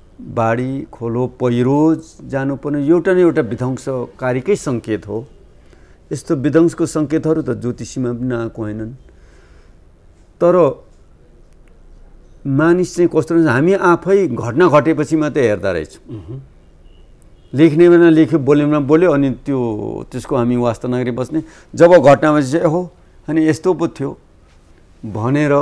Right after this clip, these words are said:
Speaker 1: अनि मात्रै हामी झस्किन्ने बानी। यी उखान जस्तो नि, "आकाशको राहु पातालको केतु, एक परे नपरे कसरी चेतु" भने जस्तो परेपछि मात्रै चेतिने,
Speaker 2: हुँ।
Speaker 1: चैतन्य मानव रहेछौँ हामी आफै।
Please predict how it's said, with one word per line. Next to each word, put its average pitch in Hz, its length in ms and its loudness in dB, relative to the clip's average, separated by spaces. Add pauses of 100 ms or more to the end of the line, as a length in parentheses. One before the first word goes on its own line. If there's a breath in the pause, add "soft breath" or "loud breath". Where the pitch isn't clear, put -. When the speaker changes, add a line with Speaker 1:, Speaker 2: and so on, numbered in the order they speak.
(260)
Speaker 1:
अनि 151 160 2
मात्रै 160 260 2
हामी 131 180 0
झस्किन्ने 113 560 -4
बानी। 101 380 -6 (1300)
यी 123 100 -4
उखान 117 420 -4
जस्तो 107 240 -6
नि, 120 80 -2
"आकाशको 113 520 -4
राहु 110 180 -2
पातालको 123 520 -6
केतु, 151 360 -6
एक 123 220 -6
परे 123 160 -4
नपरे 117 400 -6
कसरी 156 300 -6
चेतु" 131 460 -8
भने 113 260 -4
जस्तो 117 240 -8
परेपछि 175 640 2
मात्रै 131 300 -4
चेतिने, 120 600 -6 (180)
Speaker 2:
हुँ। 104 340 -12
Speaker 1:
चैतन्य 131 420 0
मानव 156 380 4
रहेछौँ 101 380 -4 (120)
हामी 117 220 -6
आफै। 87 280 -8